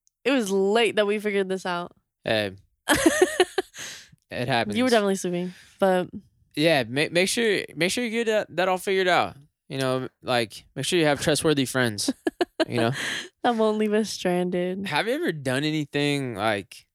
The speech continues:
Speaker 2: crazy? Like, just, like, bad?
Speaker 1: <laughs>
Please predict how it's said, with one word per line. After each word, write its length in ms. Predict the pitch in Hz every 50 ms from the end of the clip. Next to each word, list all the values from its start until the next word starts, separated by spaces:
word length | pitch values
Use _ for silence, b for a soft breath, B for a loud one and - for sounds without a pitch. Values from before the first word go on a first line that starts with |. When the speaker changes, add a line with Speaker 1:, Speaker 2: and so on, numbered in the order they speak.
| _ _ _ _ _ _ _ _ _ _ _ _ _ _ _ _ _ _ _ - _ _ _ _
Speaker 2:
crazy? 640 | - - 120 107 110 113 117 110 120 127 127 127 127 - _ _ _ _ _ _ _ _ _ _ _ _ _ _ _ _ _ _ _ _ -
Like, 360 | 120 120 113 101 - - - - _ _ _
just, 240 | 165 - 123 120 113
like, 280 | 123 117 107 95 95 98
bad? 440 | - 107 107 107 110 107 113 117 - _ _ _ _ _ _ _
Speaker 1:
<laughs> 60 | -